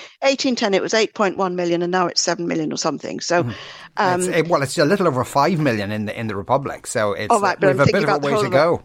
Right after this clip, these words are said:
Speaker 2: Yeah.
Speaker 1: Yeah. No, think about, you know, the,
Speaker 2: Yeah,
Speaker 1: the
Speaker 2: the
Speaker 1: whole,
Speaker 2: whole
Speaker 1: the whole
Speaker 2: island,
Speaker 1: island,
Speaker 2: yes.
Speaker 1: the whole island, yeah. So, um, and, and actually, but,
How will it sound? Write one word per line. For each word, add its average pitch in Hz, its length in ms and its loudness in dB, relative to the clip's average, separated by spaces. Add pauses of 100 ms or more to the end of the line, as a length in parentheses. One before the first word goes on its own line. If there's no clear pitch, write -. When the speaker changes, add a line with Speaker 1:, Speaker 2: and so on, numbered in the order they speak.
Speaker 2:
Yeah. 139 220 2
Speaker 1:
Yeah. 131 160 0 (200)
No, 196 100 0
think 208 220 -4
about, 190 220 -2
you 190 100 -4
know, 180 100 0
the, 165 120 2
Speaker 2:
Yeah, 120 120 2
Speaker 1:
the 185 80 -4
Speaker 2:
the 202 100 -2
Speaker 1:
whole, 170 100 2
Speaker 2:
whole 139 80 2
Speaker 1:
the 127 80 0
whole 107 80 0
Speaker 2:
island, 190 180 0
Speaker 1:
island, 170 160 0
Speaker 2:
yes. 92 300 0
Speaker 1:
the 220 80 2
whole 190 160 2
island, 175 300 -2
yeah. 175 200 2 (100)
So, 185 260 0 (460)
um, 202 400 -2 (480)
and, 220 320 0
and 220 140 2
actually, 254 360 -2
but, 202 220 2